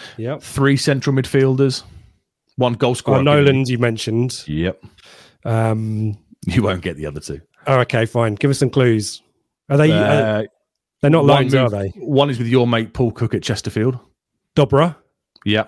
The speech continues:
Speaker 2: well, uh, I don't think he was a central midfielder, but it's what B B C Sport reckons.
Speaker 1: Okay.
Speaker 2: The other central midfielder was always parachuted in a bit by, um, uh, Paul Cook, and then I think he got subbed, like, at forty-five minutes at one point, and he, uh,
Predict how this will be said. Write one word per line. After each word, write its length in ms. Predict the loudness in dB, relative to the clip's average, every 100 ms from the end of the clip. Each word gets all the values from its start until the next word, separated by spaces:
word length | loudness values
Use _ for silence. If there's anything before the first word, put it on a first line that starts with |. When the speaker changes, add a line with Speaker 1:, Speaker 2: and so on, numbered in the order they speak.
| -2
Speaker 2:
well, 140 | -2
uh, 40 | -2
I 420 | -4 -10 -8 -4
don't 100 | -2
think 60 |
he 80 | -2
was 120 | -6
a 40 | -6
central 260 | -6 -6
midfielder, 280 | -6 -6 -6
but 80 | -4
it's 100 | -6
what 100 | -4
B 80 | -4
B 80 | -4
C 140 | -6
Sport 280 | -6 -4 -4
reckons. 380 | -6 -8 -12 -12 -14 -10
Speaker 1:
Okay. 140 | 0
Speaker 2:
The 40 | 2
other 100 | 4
central 260 | 0 0
midfielder 340 | -2 0 0 0
was 100 | 0
always 160 | 0 0
parachuted 540 | -2 -4 -2 -4 0
in 120 | -2
a 60 | -2
bit 260 | -2 -2
by, 260 | -2 -2 0
um, 340 | -2 -4 -6 -10 -20 _
uh, 460 | -6 -2 -2 -4 -4
Paul 220 | -2 -4
Cook, 280 | -2 -4 -4
and 100 | -6
then 80 | -4
I 60 |
think 120 | -2 -2
he 60 |
got 120 | -2
subbed, 400 | -4 -4 -4 -4
like, 180 | -8 -8
at 80 | -10
forty-five 460 | -6 -6 -4 -6 -4
minutes 240 | -6 -6
at 80 | -6
one 160 | -8
point, 260 | -6 -6 -6
and 140 | -8
he, 100 | -10 -8
uh, 60 | -4